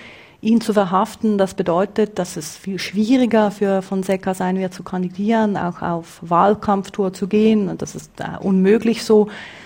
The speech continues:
Man kann also sagen, die Regierung hat gleich selbst dafür gesorgt, dass das Oppositionslager von Anfang an geschwächt wird.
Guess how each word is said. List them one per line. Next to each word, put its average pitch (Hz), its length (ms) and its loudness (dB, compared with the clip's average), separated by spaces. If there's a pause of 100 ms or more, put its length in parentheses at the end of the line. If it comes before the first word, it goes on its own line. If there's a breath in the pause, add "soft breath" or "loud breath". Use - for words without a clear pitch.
(140)
Man 226 120 2
kann 254 180 2
also 254 240 2
sagen, 233 460 2
die 226 80 4
Regierung 220 560 4
hat 202 320 -2 (140)
gleich 196 240 0
selbst 208 500 2
dafür 175 180 0
gesorgt, 180 540 0 (340 soft breath)
dass 196 160 0
das - 160 -2
Oppositionslager 202 920 0
von 190 140 -4
Anfang 208 420 0
an 175 80 -6
geschwächt 170 580 -6
wird. - 380 -10